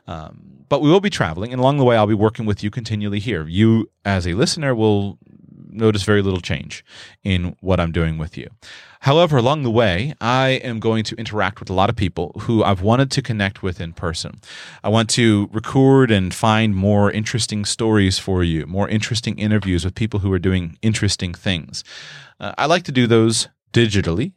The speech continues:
and I will continue. I haven't canceled interviews on Radical Personal Finance. I've just canceled them for the last few months. They will ba-, be back in the future. Uh, but I'll also do them in person.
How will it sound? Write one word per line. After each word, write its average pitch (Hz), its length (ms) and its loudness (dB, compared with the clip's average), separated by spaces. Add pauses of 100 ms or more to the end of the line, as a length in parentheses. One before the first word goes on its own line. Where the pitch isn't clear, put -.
and 87 120 -6
I 85 60 0
will 95 160 2
continue. 95 720 -6 (420)
I - 140 -16
haven't 127 320 -6
canceled 120 420 -2
interviews 92 340 2
on 85 120 0
Radical 85 260 -2
Personal 90 320 -4
Finance. 85 400 -2
I've 98 80 -6
just 95 160 -6
canceled 98 320 -2
them 85 140 -2
for - 80 -10
the 82 140 -4
last - 180 -2
few 82 140 -2
months. 82 340 -4
They 90 100 -4
will 92 140 0
ba-, 85 260 -2
be 87 100 -4
back 80 280 -4
in 80 80 -6
the 78 80 -8
future. - 400 -6 (500)
Uh, 90 180 -10
but 127 140 -2
I'll 139 80 4
also 185 220 0
do 156 120 0
them 135 200 0
in 123 80 -4
person. - 560 -6